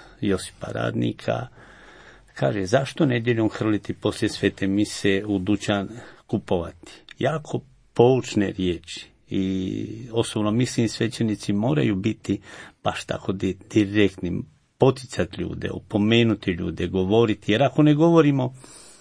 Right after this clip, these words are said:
neće to doprijeti do čovjekova srca.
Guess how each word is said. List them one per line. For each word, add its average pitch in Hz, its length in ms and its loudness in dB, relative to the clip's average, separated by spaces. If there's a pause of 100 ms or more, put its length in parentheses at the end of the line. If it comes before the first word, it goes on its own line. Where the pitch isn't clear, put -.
(640)
neće 151 260 4
to 131 240 0 (220)
doprijeti 127 540 4
do 110 260 2
čovjekova 113 600 2
srca. - 500 -4